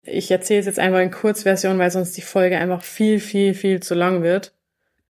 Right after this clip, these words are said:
Und zwar ist ein Pärchen entstanden, die haben sich in Mexiko zum ersten Mal gesehen und kennengelernt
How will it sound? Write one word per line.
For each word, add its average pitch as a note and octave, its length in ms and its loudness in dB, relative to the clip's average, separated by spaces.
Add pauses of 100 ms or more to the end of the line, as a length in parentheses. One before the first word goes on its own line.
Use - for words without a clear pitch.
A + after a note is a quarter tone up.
(1700)
Und G3 200 0
zwar G3+ 540 2
ist G3 580 0 (760)
ein A#3 480 2 (600)
Pärchen G3 960 2
entstanden, F#3 960 0 (720)
die G3 100 2
haben G3+ 140 2
sich G#3 200 -2
in F#3+ 80 2
Mexiko G3 540 0
zum F#3+ 180 -6
ersten G3 280 0
Mal F#3 140 0
gesehen F#3+ 360 0
und F#3 120 0
kennengelernt F#3 880 0